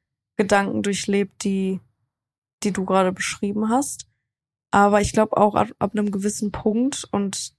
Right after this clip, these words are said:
ich meine, das ist jetzt auch nicht für jeden so, ich spreche auch einfach für mich, ist das dann so, dass man eben dann schon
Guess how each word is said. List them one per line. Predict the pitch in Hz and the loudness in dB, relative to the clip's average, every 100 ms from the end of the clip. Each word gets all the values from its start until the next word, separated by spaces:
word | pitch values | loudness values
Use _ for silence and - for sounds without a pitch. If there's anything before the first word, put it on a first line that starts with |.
| _ _ _ | _ _ _
ich | 208 190 | -2 0
meine, | 196 | 0
das | 202 | 0
ist | 208 | -2
jetzt | 202 | -2
auch | 196 | -2
nicht | 190 | -2
für | - | -6
jeden | 185 196 202 208 | -2 -2 -2 -2
so, | 214 226 | 0 -2
ich | 214 - | -2 -8
spreche | - - 180 - | -8 -6 -4 -2
auch | |
einfach | 196 190 | -4 -6
für | - 196 | -8 -6
mich, | 190 214 - _ _ _ _ _ | -2 -4 -6 _ _ _ _ _
ist | 208 208 | -2 0
das | 202 | 0
dann | 202 202 196 - | 0 -2 -6 -10
so, | 208 208 208 | -2 0 0
dass | 208 - | 0 -2
man | 202 196 196 _ _ 185 | -4 -4 -8 _ _ 0
eben | 214 202 | 2 2
dann | 202 | 0
schon | - - 220 220 220 | -2 -2 0 0 -2